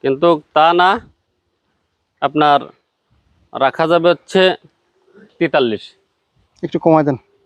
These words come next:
Speaker 1: আচ্ছা, সাড়ে বিয়াল্লিশ।
Speaker 2: চল্লিশ করে দেওয়া যাবে না?
Speaker 1: না।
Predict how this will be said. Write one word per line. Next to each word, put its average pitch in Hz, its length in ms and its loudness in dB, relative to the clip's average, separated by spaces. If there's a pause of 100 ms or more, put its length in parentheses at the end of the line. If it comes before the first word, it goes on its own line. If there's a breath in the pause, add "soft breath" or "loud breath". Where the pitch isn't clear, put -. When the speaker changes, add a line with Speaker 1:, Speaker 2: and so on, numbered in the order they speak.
(380)
Speaker 1:
আচ্ছা, 165 160 -8
সাড়ে 170 260 0
বিয়াল্লিশ। 135 420 0 (1400)
Speaker 2:
চল্লিশ 190 260 4
করে 190 140 0
দেওয়া 190 160 4
যাবে 196 120 2
না? 220 60 -6 (120)
Speaker 1:
না। 160 120 -2